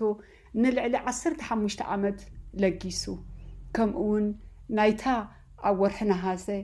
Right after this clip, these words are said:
ክልተ ሽሕን ዒስራን ብኤርትራውያን ጋዜጠኛታትን ተቓለስትን ኣብ ስደት ዝተመስረተት ሰቲት ሚድያ ፕሬዚደንት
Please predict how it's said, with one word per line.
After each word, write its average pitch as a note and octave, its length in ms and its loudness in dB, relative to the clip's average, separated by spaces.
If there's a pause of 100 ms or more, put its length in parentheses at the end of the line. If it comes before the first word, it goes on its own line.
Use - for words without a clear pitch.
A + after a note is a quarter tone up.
(320)
ክልተ - 300 -8
ሽሕን A3+ 340 -4
ዒስራን A3+ 500 0
ብኤርትራውያን A3 760 2 (400)
ጋዜጠኛታትን A#3 1200 4
ተቓለስትን B3 800 0 (440)
ኣብ A3 220 2
ስደት A3+ 500 2
ዝተመስረተት G#3+ 840 -2
ሰቲት B3 440 -2
ሚድያ G#3 320 4 (640)
ፕሬዚደንት G#3+ 540 2